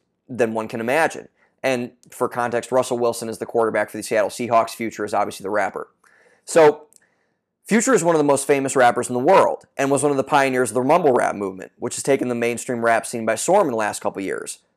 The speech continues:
His following is gigantic and reaches millions of people who are inspired to walk in his footsteps.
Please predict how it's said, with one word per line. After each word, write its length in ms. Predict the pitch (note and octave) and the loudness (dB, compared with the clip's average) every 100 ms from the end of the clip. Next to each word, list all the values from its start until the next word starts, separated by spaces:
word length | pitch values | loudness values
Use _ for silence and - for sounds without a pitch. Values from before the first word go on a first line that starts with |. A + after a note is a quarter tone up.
| _ _ | _ _
His 140 | D3+ - | -4 4
following 340 | D3 B2+ A#2 | 6 6 4
is 80 | A#2 | 0
gigantic 580 | B2 A2+ D3+ F3 - - | 0 2 2 2 -2 -10
and 140 | A2 | -6
reaches 260 | A#2 G#2+ G#2 | -6 -8 -4
millions 360 | B2 B2+ A#2+ | 0 0 -2
of 80 | A2+ | -8
people 280 | A#2+ A#2+ A#2 | -10 -6 -4
who 100 | A2+ | -2
are 80 | A2+ | -4
inspired 400 | A2 - A2 A2 | -4 0 2 2
to 40 | |
walk 280 | A2+ G2+ F#2+ | 0 0 0
in 40 | A2+ | -6
his 120 | - | -4
footsteps. 640 | F3 F#3 - D#2+ - - | -2 0 -2 -4 -4 -14